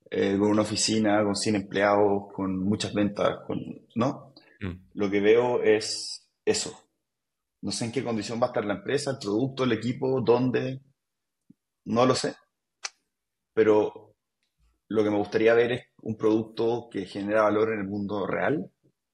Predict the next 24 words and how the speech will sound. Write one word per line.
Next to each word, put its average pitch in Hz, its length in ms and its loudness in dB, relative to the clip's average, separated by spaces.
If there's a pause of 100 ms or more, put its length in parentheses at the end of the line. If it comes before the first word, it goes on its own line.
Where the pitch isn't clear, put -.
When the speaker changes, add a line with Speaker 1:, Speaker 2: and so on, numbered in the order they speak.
(160)
Speaker 1:
y 98 120 -8
que 101 80 -4
está 110 200 0
en 113 80 0
este 107 160 -6
espacio, - 380 -10
en 95 80 -8
el 92 100 -4
espacio 104 420 2
de 101 420 0 (460)
los 101 100 -12
trabajadores 101 420 2
virtuales, 104 540 -2 (180)
de 92 460 2
la 90 60 0
inteligencia 92 400 -6
artificial, 98 540 -2 (600)
eh, 87 600 2 (400)
y 95 100 -8
que 104 80 -4
se - 100 -2
está - 140 2
usando. 107 520 0 (580)
¿Ok? - 180 -6